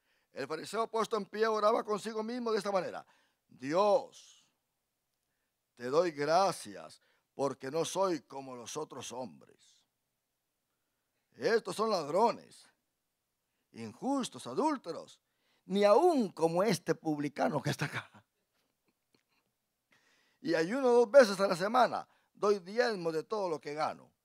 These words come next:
Pura mentira usted. Jesús les dijo en el pasaje que leímos anteriormente, que andan explotando las casas de las viudas. Qué tremendo eso, ¿verdad? Lo andan explotando.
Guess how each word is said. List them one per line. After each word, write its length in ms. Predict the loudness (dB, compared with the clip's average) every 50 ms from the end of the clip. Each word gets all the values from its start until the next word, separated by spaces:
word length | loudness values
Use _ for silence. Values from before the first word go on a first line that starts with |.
| _ _ _ _ 0
Pura 280 | 2 2 2 2 2
mentira 460 | 0 -2 -2 0 0 0 0 2 0
usted. 380 | -2 -4 -8 -10 -14 -14 -16 -20 _ _ _ _ _ _ _ _ _ _ _ _ _ _ _ _
Jesús 500 | _ -14 -12 -12 -10 -8 -8 -8 -8 -10 -16 _ _
les 160 | -10 -10 -8
dijo 380 | -6 -6 -2 0 0 0 0 -4 _ _ _ _ _ -12
en 120 | -10 -10
el 80 | -10 -10
pasaje 460 | _ -10 -8 -6 -4 -4 -4 -4 -4
que 100 | -6 -6
leímos 300 | -6 -6 -6 -6 -6 -8
anteriormente, 800 | -8 -10 -8 -8 -8 -2 2 2 2 2 2 -4 -14 -16 -16 _ _ _ _ _ _ _ _ _ _ _ _ _ _ _ _ _
que 140 | _ -12 -6
andan 320 | -6 -4 -4 -4 -4 -6
explotando 640 | -6 -6 -8 -6 -6 -6 -2 0 0 0 2 0 -2
las 140 | -2 -2 0
casas 260 | 0 2 2 2 0
de 120 | 0 0 0
las 120 | 0 6
viudas. 680 | 8 10 10 10 8 6 4 -2 -6 -14 -20 -20 _ _ _ _ _ _ _ _ _ _ _ _ _ _ _ _ _ -20
Qué 80 | -16 -12
tremendo 500 | -10 -8 -4 -4 -4 -4 -6 -8 -10 -10
eso, 220 | -8 -8 -10 -12
¿verdad? 260 | -12 -14 -16 -18 -20 _ _ _ _ _ _ _ _ _ _ _ _ _ _ _ _
Lo 80 | -16
andan 200 | -14 -12 -12 -12
explotando. 760 | -14 -14 -16 -16 -14 -12 -12 -12 -12 -12 -14 -14 -14 -16 -18